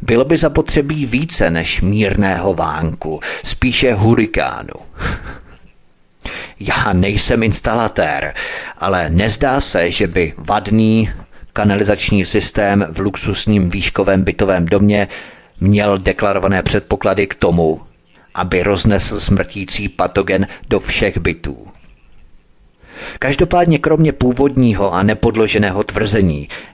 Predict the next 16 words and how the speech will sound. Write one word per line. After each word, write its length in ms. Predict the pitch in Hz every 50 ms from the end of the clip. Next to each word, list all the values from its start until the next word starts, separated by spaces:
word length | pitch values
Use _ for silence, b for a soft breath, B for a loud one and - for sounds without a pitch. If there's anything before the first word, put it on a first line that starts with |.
| B
nebyly 500 | - 110 113 113 107 127 123 123 131 127
před 240 | 127 - - 117 104
vypuknutím 680 | 98 113 113 113 - - - 120 117 - - 110 101 90 92
epidemie 600 | 92 - 107 101 110 107 104 110 110 110 113 98
ani 240 | 101 107 92 87
po 160 | - - 104 107
ní 260 | 110 110 110 107 104 B B B -
žádné 580 | 92 - - 113 104 101 104 104 110 113 117 113
zprávy, 560 | - - - 113 117 123 120 110 98 87 78 B B B B
které 300 | B - - 127 143 160
by 120 | 151 127 110
naznačovaly 760 | 110 113 110 - 135 123 - - 131 127 131 131 135 139 -
existenci 880 | - 110 98 95 - 120 113 - - 123 123 123 - - 127 123 113 B B B -
jakýchkoliv 840 | 104 107 110 110 - - 127 110 - - - 123 123 123 113 - -
vodovodních 720 | 95 101 110 117 107 107 110 107 98 110 113 101 101 -
závad. 480 | - 87 80 76 73 - 69 - -